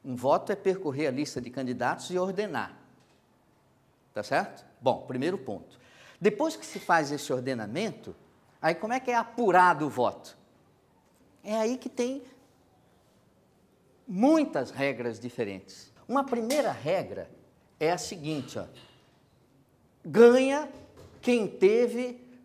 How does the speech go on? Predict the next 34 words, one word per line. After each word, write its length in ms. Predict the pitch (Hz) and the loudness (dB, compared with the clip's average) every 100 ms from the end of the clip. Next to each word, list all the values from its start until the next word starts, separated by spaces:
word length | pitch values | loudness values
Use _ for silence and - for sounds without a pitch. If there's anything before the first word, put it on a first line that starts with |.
| - | -14
mais 440 | 151 160 220 240 | -4 2 2 2
indicação 600 | 240 220 226 202 160 180 208 | -2 -2 -2 -4 -2 -4 -6
em 80 | |
primeiro 380 | 208 202 180 185 | -4 -2 -2 -2
lugar. 380 | 220 165 113 - - _ _ _ _ _ _ _ _ _ _ _ _ _ _ _ _ _ _ _ _ _ _ _ _ | -4 -2 -4 -6 -20 _ _ _ _ _ _ _ _ _ _ _ _ _ _ _ _ _ _ _ _ _ _ _ _
Aquele 380 | - 127 - 208 | -10 -8 -4 -4
que 100 | - | -6
teve 240 | - 165 135 | -4 -4 -2
mais 320 | 151 226 190 | -2 -2 -2
indicação 500 | 170 151 143 127 127 | -4 -4 -6 -6 -6
em 80 | 123 | -6
primeiro 320 | 123 127 135 | -4 -4 -4
lugar 320 | 151 160 226 | -2 -2 -2
ganha. 400 | 214 175 135 92 - - _ - - - _ | -2 -2 -2 -8 -16 -20 _ -20 -20 -20 _
Mas 160 | 240 247 | -4 -2
aí 180 | 262 | 2
é 60 | 294 | 2
o 80 | 311 | 0
que 140 | 359 | 0
existe 440 | 349 220 277 - 285 | 0 0 -4 -4 0
hoje, 360 | 214 202 127 | 2 2 -2
né? 160 | 143 208 | -4 -4
O 60 | |
cara 200 | - 180 | -2 -2
pode 240 | 190 196 190 | 0 -4 -4
ganhar 400 | 202 190 180 180 | -4 -4 -4 -4
tendo 240 | 240 226 | -6 -6
vinte 260 | 156 233 - | -6 -8 -8
por 120 | 139 | -10
cento 280 | - 180 131 | -6 -6 -6
dos 160 | 117 | -6
votos. 420 | 127 147 - - - - - - - - - - - - - - - - - - | 0 0 0 -12 -20 -20 -20 -20 -20 -20 -20 -20 -20 -20 -20 -20 -20 -20 -20 -10
Tá 100 | 120 | -8
certo? 380 | - 170 220 - | -2 -2 -2 -10